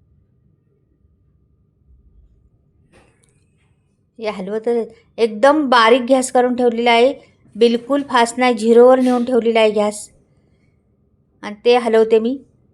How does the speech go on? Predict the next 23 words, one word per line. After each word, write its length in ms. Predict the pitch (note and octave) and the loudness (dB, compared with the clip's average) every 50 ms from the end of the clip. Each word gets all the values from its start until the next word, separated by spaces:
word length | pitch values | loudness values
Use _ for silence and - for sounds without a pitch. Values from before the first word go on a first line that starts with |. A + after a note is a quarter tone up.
| _ - G#3+ | _ -14 -4
लागलं 460 | G#3 G#3+ G#3+ G#3 G3+ A3 A#3 B3 B3 | 0 2 2 2 2 2 0 0 0
नाही 160 | B3+ B3+ B3+ | 0 -2 0
जरा 240 | A#3 A#3+ A3+ A3 A3+ | 2 2 4 4 2
पण 200 | A3+ - A#3+ A#3+ A3+ | 0 -2 -6 -4 -4
खाली, 180 | A#3 G#3+ A3 | -4 -4 -2
पहा 260 | A3+ A3+ G#3+ G#3 G#3 | -2 0 0 2 2
अजूनपर्यंत. 520 | G#3 G#3 G#3 G#3+ G#3 G#3 G#3+ G#3 G#3+ A3 A3+ - _ _ _ _ _ _ _ - D#4+ _ _ _ _ _ _ _ _ _ _ _ _ _ _ _ _ _ _ _ _ _ _ _ _ _ _ _ _ _ _ _ _ _ _ _ _ _ _ _ _ _ _ _ _ _ _ _ _ _ _ _ _ | 0 0 -2 -6 -6 -4 -4 -4 -4 -6 -10 -14 _ _ _ _ _ _ _ -20 _ _ _ _ _ _ _ _ _ _ _ _ _ _ _ _ _ _ _ _ _ _ _ _ _ _ _ _ _ _ _ _ _ _ _ _ _ _ _ _ _ _ _ _ _ _ _ _ _ _ _ _ _
हे 60 | - | -20
बघा, 120 | F#3 E3+ E3+ | -18 -18 -18
आता 140 | F3 - F#3 _ | -20 -20 -14 _
तूप 160 | A3 G#3+ A3 _ | -12 -14 -12 _
बरचसं 440 | G#3 G#3+ G3+ G#3 A3 A3 A3 A#3+ A3+ | -4 -2 0 0 -2 -2 -2 -4 -4
निघालेलं 400 | A3+ A3 A3 G#3+ G#3 G#3+ G#3 G#3+ | -4 -2 -2 -2 0 0 -2 0
आहे, 200 | G#3 G#3 G#3 G#3 | -2 -2 -4 -6
पहा, 240 | G3+ G#3 G3+ G#3 A3+ A3+ _ _ _ _ _ _ _ _ _ _ _ _ _ _ _ - - _ _ _ _ _ _ _ _ _ _ _ _ _ _ _ _ _ _ _ _ _ _ _ C6 C6 _ _ _ _ _ _ _ G#5+ G#5+ G#5+ _ _ _ _ _ _ _ _ _ _ _ _ _ _ _ G3+ | -6 -6 -6 -6 -8 -12 _ _ _ _ _ _ _ _ _ _ _ _ _ _ _ -20 -20 _ _ _ _ _ _ _ _ _ _ _ _ _ _ _ _ _ _ _ _ _ _ _ _ _ _ _ _ _ _ _ _ _ _ _ _ _ _ _ _ _ _ _ _ _ _ _ _ _ _ -2
जरा 200 | G#3+ G#3+ G#3+ A3+ | 0 2 2 2
पण 160 | A#3 B3+ B3 | 0 -2 -2
लागलं 420 | B3+ B3+ A#3 G#3+ G#3 G#3+ A3+ A#3 A#3 | 0 2 2 2 2 0 -2 0 0
नाही 180 | A#3+ A#3+ A#3+ | 0 -2 -2
किंवा 260 | A#3+ - A#3 A#3 A#3 | -4 -4 -4 -4 -4
काहीच 420 | A3+ A3+ A3 G3+ A3 A#3 A3+ - A#3+ | -2 -4 -4 -2 -4 -6 -4 -6 -6
नाही 160 | A#3 A#3 A#3 | -4 -2 0
झालं. 260 | A#3 A3 G#3 A3 B3+ | 0 0 0 -2 -4